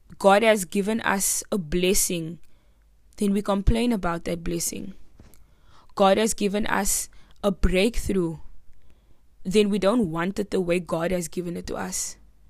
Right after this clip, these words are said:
because we already had a made-up version of what God wants, what God was supposed to bless us with.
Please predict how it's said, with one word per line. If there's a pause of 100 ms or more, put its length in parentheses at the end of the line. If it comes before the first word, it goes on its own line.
(340)
because
we
already
had
a
made-up
version (320)
of (280)
what
God (240)
wants, (320)
what
God (340)
was
supposed
to
bless
us
with.